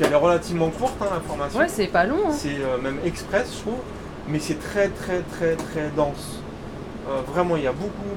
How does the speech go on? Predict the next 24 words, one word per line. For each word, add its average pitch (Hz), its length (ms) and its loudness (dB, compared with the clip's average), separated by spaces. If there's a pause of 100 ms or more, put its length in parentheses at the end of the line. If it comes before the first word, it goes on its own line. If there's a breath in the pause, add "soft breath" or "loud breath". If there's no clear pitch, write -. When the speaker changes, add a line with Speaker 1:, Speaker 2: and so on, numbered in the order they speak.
Speaker 1:
beaucoup, 165 240 -4
beaucoup 165 480 -6
de - 80 -8
travail, 165 300 2 (720)
de 147 60 -2
mémoire. 165 560 4
Il 139 60 -6
faut, 143 360 -2
euh, 127 880 -2 (180)
mémoriser 165 520 4
tout, - 140 -8 (340)
plein 180 120 2
de, 160 120 0
de, - 20 0
de, 131 480 -4 (300)
de 151 80 0
phrases 170 320 -4
par 160 160 -2 (160)
cœur, 165 360 2
euh, 127 280 0 (340)
des 143 100 -2
textes 156 420 -2
qui - 100 -10
sont 135 180 -8